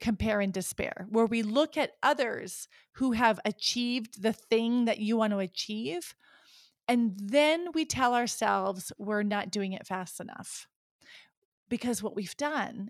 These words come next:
is we've completely ignored maybe the access to resources that they had,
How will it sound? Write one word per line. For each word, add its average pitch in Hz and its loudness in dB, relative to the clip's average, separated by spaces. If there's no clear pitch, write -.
is 214 0
we've 220 0
completely 254 -4
ignored 196 -4
maybe 247 2
the - -2
access 220 -2
to 226 -4
resources 202 -6
that 185 -14
they 190 -6
had, - -8